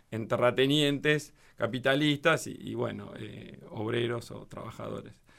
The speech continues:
Em, bueno, siempre se vuelve a Carlitos, es un, un, un gran referente.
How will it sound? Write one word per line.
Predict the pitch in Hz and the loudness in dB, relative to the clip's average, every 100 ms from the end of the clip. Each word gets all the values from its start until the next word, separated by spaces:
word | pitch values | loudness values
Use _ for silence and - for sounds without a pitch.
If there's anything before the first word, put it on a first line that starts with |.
| - - - - - | -20 -20 -20 -20 -4
Em, | 127 123 120 117 113 113 113 - - _ _ - _ | 0 2 2 0 -2 -4 -8 -10 -16 _ _ -20 _
bueno, | - 135 117 | 0 2 4
siempre | 156 147 | 2 0
se | 127 120 | 0 0
vuelve | 113 107 | 0 -2
a | |
Carlitos, | 107 110 110 113 104 | -6 -8 -8 -10 -12
es | 120 120 | -10 -10
un, | 120 | -6
un, | 120 120 120 | -4 -4 0
un | 127 | 2
gran | 131 127 | 4 4
referente. | 127 - 120 104 113 | 2 2 0 0 -4